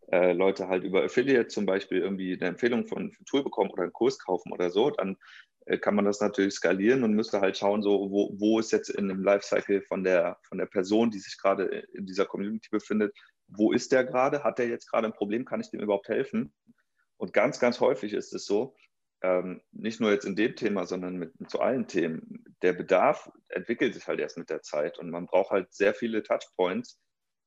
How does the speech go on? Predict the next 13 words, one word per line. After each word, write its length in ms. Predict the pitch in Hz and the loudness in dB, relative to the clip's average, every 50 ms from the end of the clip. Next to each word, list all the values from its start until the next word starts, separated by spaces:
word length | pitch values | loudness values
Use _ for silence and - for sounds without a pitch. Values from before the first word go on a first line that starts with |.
| _ - | _ -2
ähm, 480 | 92 95 92 92 90 90 90 87 - - | 0 2 2 2 0 -2 -6 -8 -8 -8
mit 160 | 92 92 - | -10 -10 -6
so 140 | - 92 90 | -4 -4 -4
einem, 240 | 87 87 87 80 - 82 | -4 -4 -8 -10 -10 -10
mit 80 | 80 | -6
so 80 | - 90 | -4 -4
einem 100 | 90 92 | -2 -2
Nutzer, 640 | 95 98 - - - 104 104 131 123 - - - _ - | -4 -4 -4 -2 0 2 2 0 -2 -6 -14 -16 _ -8
äh, 240 | 90 87 85 90 - - _ | -6 -6 -6 -8 -10 -14 _
Schrägstrich 600 | - - - - 95 92 - - - - - - | -20 -12 -4 -2 -2 -2 -2 -4 -12 -16 -16 -6
Kunden 420 | - - 107 107 113 110 104 110 | 0 0 2 2 2 0 -4 -4
dann 160 | 101 101 104 92 | -4 -4 -4 -2
irgendwann, 600 | 98 104 104 113 - - 107 110 127 - - | -2 -2 -4 -4 -2 0 0 0 0 -2 -8